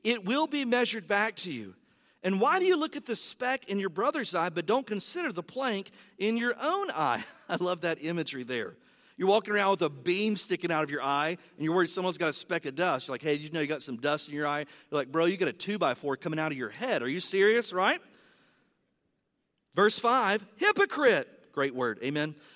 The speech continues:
"Hypocrite. First remove the plank from your own eye, and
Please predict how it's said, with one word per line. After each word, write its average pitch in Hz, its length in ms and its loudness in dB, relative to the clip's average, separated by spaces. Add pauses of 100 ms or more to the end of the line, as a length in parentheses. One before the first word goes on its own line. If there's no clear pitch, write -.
(120)
"Hypocrite. 370 760 4 (440)
First 330 460 2
remove 311 340 2
the 262 100 0
plank 285 380 0
from 247 160 -2
your 240 120 4
own 349 180 4
eye, 233 280 4
and 208 200 0